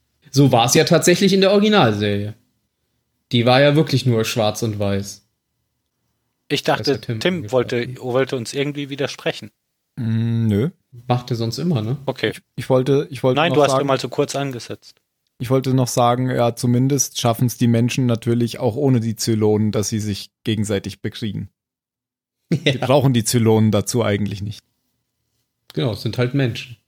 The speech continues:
Speaker 1: <laughs>
Speaker 2: Ja, das ist ja aber auch so ein, so ein übliches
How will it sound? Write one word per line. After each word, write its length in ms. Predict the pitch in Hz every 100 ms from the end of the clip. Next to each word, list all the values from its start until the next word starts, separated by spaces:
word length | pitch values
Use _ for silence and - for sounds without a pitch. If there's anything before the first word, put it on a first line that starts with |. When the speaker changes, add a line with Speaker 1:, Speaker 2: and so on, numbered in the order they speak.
| _ _ _ _ _
Speaker 1:
<laughs> 380 | 180 - 185 - _ _ _ _ _ _ _
Speaker 2:
Ja, 180 | 127 123
das 140 | 117
ist 40 | -
ja 60 |
aber 160 | 147 147
auch 60 | 139
so 220 | - 143
ein, 80 | 139
so 180 | 127 139
ein 80 | 127
übliches 640 | 143 127 135 143 123 -